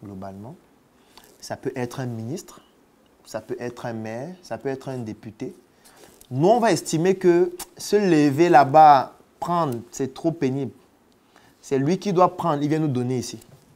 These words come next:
Donc chaque jour, nous, on va accuser le maire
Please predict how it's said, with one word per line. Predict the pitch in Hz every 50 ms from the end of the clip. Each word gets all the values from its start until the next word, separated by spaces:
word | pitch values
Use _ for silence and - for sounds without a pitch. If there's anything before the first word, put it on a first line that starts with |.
| _ _ _ _ _ _ _ _ _ _ _ _ _ _ _ _ _ _ _ _ _ _ _ _ _ _ -
Donc | 117 113 120 120
chaque | - - 208 202 190
jour, | 147 139 165 175 175
nous, | 160 165
on | 175 180
va | 151 156
accuser | 143 131 - - 127 120 117 139
le | 135 123
maire | 117 117 120 117 107 98